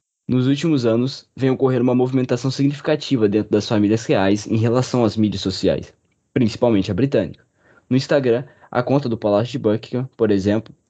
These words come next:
conta com cento e trinta e seis mil seguidores, e a publicação noticiando a morte da rainha chegou a duzentos e setenta e sete mil curtidas. A conta do Twitter do Palácio de Kensington, sede real do Príncipe William e da Kate Middleton,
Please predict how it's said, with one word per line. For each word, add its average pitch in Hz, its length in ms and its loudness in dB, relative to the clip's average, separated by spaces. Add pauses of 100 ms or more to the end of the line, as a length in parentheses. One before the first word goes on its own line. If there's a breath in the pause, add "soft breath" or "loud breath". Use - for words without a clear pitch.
conta 127 280 0
com 123 160 0
cento 147 240 0
e 156 40 -16
trinta 165 240 -2
e 160 40 0
seis 143 260 -2
mil 127 200 0
seguidores, 101 680 -4 (380 soft breath)
e 110 60 2
a 110 40 4
publicação 127 640 0
noticiando 113 600 0
a 135 60 2
morte 110 280 0
da 104 60 2
rainha 110 300 2
chegou 107 360 0
a 110 60 2
duzentos 107 360 -2
e - 40 -14
setenta 135 280 -2
e 127 60 2
sete 120 300 -2
mil 113 160 2
curtidas. 120 760 -4 (460 soft breath)
A 113 140 0
conta 143 280 -2
do 143 100 -2
Twitter 135 340 0
do 120 100 2
Palácio 113 480 0
de 113 80 -6
Kensington, 113 520 -2 (240 soft breath)
sede 117 220 0
real 110 280 2
do 135 80 -4
Príncipe 120 360 -4
William 107 420 0
e 104 80 -2
da 101 120 0
Kate 117 360 -2
Middleton, 117 460 0